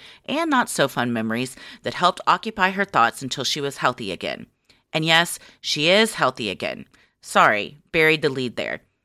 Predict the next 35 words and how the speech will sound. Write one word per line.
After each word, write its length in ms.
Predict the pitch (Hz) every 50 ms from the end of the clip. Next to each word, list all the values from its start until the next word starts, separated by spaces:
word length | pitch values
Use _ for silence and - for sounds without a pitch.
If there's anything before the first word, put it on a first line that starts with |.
| _ _ _ _ _ _ -
Anyway, 540 | 180 190 214 220 226 226 226 226 226 214 202 _
here's 240 | _ 208 190 175 185
another 340 | 156 143 147 156 165 151 135
legendary 640 | 135 139 147 185 226 240 226 220 220 220 220 220
mom 320 | 208 175 139 131 120 110 120
story 360 | - - - 110 101 90 87
for 120 | - - 117
y'all. 300 | 101 90 78 69 - - _ _ _ _ _ _ _ _ _ _ _ _ _ _ _ _ _ _ _ _ _ _ _ _ _ _ _ _ _ _ _ _
When 180 | 135 165 180
my 140 | 208 233 254
mom, 440 | 262 254 170 120 101 101 147 180 - _ _
Sandy, 400 | - - - 196 175 151 127 117
by 160 | 110 107 95 98
the 100 | 95 92
way, 260 | 90 92 101 113 - - - - - - - _
was 180 | - 156 156 170
younger, 460 | 208 202 180 135 - 65 65 - - -
she 160 | - - - 170
didn't 220 | 190 226 247 262
have 120 | 262 254
many 220 | 220 214 202 196 190
kids 300 | - - 185 180 135 151
around 260 | 135 123 110 110 123
her 120 | 156 160 -
age 240 | - 101 107 107 -
in 80 | 147 135
the 80 | 143
family 380 | - - 110 98 98 104 107 107
to 60 | 139
play 240 | - - - 226 202
with 220 | 127 80 80 - -
except 320 | 120 - - - 101 -
for 100 | - 131
her 140 | 123 135 113
cousins, 520 | - - 107 98 - - - - - -